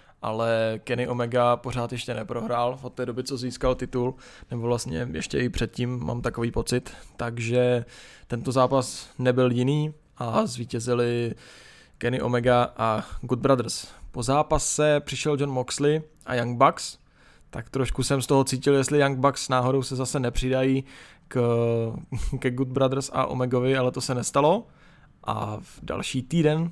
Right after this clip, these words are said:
nás čeká zápas Jon Moxley a Young Bucks proti Kennymu Omegovi a Good Brothers. To bude velký a to chci,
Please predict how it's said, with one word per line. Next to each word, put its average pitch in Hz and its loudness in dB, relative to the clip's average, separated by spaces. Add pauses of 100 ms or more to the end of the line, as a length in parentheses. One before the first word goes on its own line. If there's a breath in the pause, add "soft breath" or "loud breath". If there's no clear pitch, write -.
(140)
nás 120 -4
čeká 135 4 (320)
zápas 127 4
Jon 139 4
Moxley 143 0
a 127 0
Young 127 0
Bucks 120 -2
proti 123 -4
Kennymu 127 -2
Omegovi 123 -2
a - -8
Good 123 -8
Brothers. 110 -2
To - -12
bude 113 -8
velký 117 -4
a - -8
to - -10
chci, - -8